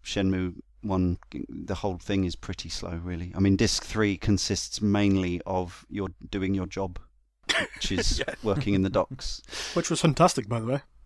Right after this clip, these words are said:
Speaker 1: Well, we'll, we'll come, we'll come on to that. Uh, opinions may differ.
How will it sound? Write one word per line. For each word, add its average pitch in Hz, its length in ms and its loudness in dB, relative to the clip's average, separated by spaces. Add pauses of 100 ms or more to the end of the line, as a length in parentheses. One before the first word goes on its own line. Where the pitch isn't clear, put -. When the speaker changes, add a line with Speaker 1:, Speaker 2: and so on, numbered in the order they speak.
(140)
Speaker 1:
Well, 95 260 2
we'll, 101 140 2
we'll 104 180 -2
come, 98 380 2
we'll 110 120 0
come 123 200 4
on 113 140 8
to 107 100 2
that. 101 260 2 (260)
Uh, 101 320 6
opinions 110 480 2
may 104 200 2 (140)
differ. 98 340 -2